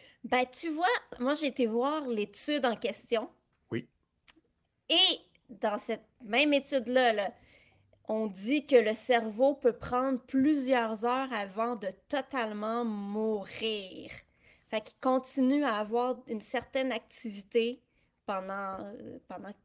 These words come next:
Speaker 1: plusieurs heures, ce qui est complètement fou.
Speaker 2: Trente-neuf pour cent des patients interrogés dans le cadre de l'étude se rappellent avoir eu conscience de ce qui leur arrivait,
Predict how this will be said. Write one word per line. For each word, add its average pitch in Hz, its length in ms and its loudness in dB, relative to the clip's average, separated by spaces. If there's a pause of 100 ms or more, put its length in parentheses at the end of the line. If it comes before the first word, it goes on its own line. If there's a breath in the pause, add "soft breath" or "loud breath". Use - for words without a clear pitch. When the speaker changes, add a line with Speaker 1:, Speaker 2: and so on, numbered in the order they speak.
(200)
Speaker 1:
plusieurs 226 540 0
heures, 180 280 -6
ce - 80 -20
qui - 120 -14
est - 80 -20
complètement 269 440 -2
fou. - 200 -16 (3000 soft breath)
Speaker 2:
Trente-neuf 151 640 4
pour - 220 -8
cent 170 180 8
des 139 160 4
patients 117 400 0
interrogés 117 680 0
dans 110 140 -2
le 98 60 -4
cadre 120 360 0
de 110 80 2
l'étude 107 480 0
se - 100 -2
rappellent 107 360 2
avoir 117 320 6
eu 131 60 0
conscience 139 800 4
de 107 80 -2
ce - 120 -10
qui - 140 -6
leur 107 440 -2
arrivait, 104 580 -4